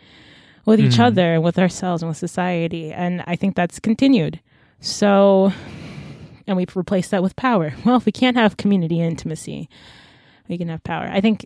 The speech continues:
Speaker 1: uh, the H I V epidemic and the government's response to that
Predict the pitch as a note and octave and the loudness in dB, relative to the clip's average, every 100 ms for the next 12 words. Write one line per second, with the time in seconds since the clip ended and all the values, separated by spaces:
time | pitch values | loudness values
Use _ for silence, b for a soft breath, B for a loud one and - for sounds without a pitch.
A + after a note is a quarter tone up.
0 | - G3 F#3 F#3 F3+ E3+ B2 _ - F#3+ | -6 0 2 2 0 -4 -12 _ -6 -4
1 | G3 G3 F#3 E3+ F#3 F#3 F3+ F3+ - G3+ | 0 0 2 2 0 2 0 -2 -2 0
2 | G3 F3+ F3 G#3+ G#3 F3+ F3 E3 F3 E3+ | 0 0 0 -2 -2 -4 0 0 0 -2
3 | F3 - F3 E3+ - E3+ D#3+ D3+ F#3 A3+ | -6 -4 -2 -4 -2 -2 0 -2 -2 -4